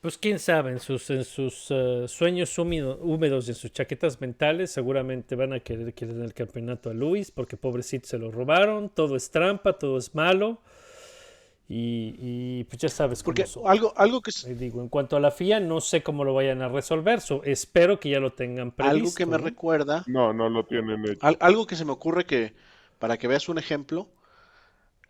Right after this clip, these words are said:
Speaker 2: ¿qué pasó cuando muchos años después se dieron cuenta que hubo trampa y le quitaron los campeonatos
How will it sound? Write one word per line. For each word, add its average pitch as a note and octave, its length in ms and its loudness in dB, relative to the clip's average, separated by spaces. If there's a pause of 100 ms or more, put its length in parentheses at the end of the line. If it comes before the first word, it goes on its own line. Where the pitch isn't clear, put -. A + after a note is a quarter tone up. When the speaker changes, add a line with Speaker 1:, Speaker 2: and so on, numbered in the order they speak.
(100)
Speaker 2:
¿qué D3+ 140 0
pasó D#3+ 340 0
cuando A#2+ 300 -6
muchos E3+ 360 -4
años F3+ 280 -4
después D#3 420 0
se C#3 100 -4
dieron C3 280 -2
cuenta C3+ 320 -6
que - 100 -12
hubo C3+ 280 -2
trampa C#3+ 380 2
y D3 60 2
le A#2+ 100 2
quitaron B2+ 640 0 (580)
los A#2+ 220 -12
campeonatos B2+ 1000 -2